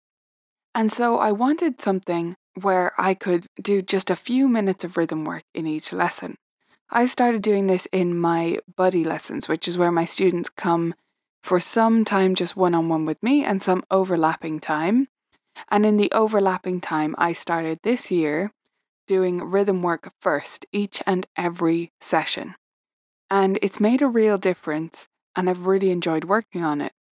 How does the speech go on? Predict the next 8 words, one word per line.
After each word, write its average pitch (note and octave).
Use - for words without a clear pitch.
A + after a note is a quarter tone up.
But G#3
I G3+
was G3+
using C4+
the A3
rhythm F#3
activities E3+
that D#3+